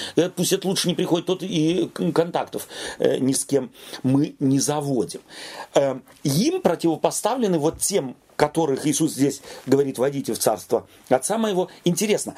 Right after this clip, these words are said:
давайте посмотрим два, две минутки, может быть, всего-навсего лишь, э, характеризует, э, их Иисус Христос, какими атрибутами,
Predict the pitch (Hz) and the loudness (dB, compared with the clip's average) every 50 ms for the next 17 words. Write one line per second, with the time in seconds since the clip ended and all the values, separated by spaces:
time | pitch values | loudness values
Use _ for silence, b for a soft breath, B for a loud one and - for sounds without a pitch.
0 | B B B B 226 160 240 359 330 - 233 - - 220 202 165 160 160 131 117 | B B B B 0 0 0 0 -2 -2 -2 0 0 0 0 0 0 -2 -2 -2
1 | 113 120 135 175 185 175 143 - 156 151 139 156 160 156 151 123 160 175 143 147 | 0 2 2 2 2 0 -2 -4 -6 -8 -4 -2 -2 -2 0 0 0 0 0 0
2 | 165 165 - - 151 139 127 107 120 131 123 123 123 - - - 127 120 123 135 | 0 -2 0 0 2 2 2 2 0 0 0 0 0 0 0 0 2 2 2 0
3 | 151 139 - - 117 110 107 110 - - B B B B B B B B B B | -2 -2 -2 0 0 2 0 0 -2 -6 B B B B B B B B B B
4 | - 135 135 127 123 120 120 131 - - 123 120 - - 156 170 - - 175 175 | 4 4 4 4 2 2 0 0 -2 -4 -4 0 2 2 2 2 0 -2 0 0
5 | 165 175 135 170 220 208 185 - - - - - _ _ _ _ _ _ _ _ | 0 0 0 2 2 0 0 -2 -6 -12 -14 -16 _ _ _ _ _ _ _ _
6 | _ _ _ _ _ _ _ _ _ _ _ - - - - 131 123 131 131 - | _ _ _ _ _ _ _ _ _ _ _ -10 -4 -2 0 2 2 2 0 -2
7 | - 156 123 - - - 196 156 131 - - 160 - - - 143 147 - - - | -2 -2 -2 -4 -4 -4 -2 0 0 0 0 -2 -2 0 0 0 0 0 0 0
8 | 233 294 - - B B B B B B B B - 165 165 - - - 190 294 | 0 0 0 -4 B B B B B B B B -2 -2 0 -2 -4 -4 0 0
9 | 294 262 233 233 220 175 B B B B B B 151 - - 180 214 190 165 180 | 2 2 2 2 0 -2 B B B B B B -2 0 2 2 4 4 4 4
10 | 233 202 151 - - 92 85 80 - - | 4 2 0 -2 -4 -6 -6 -6 -8 -10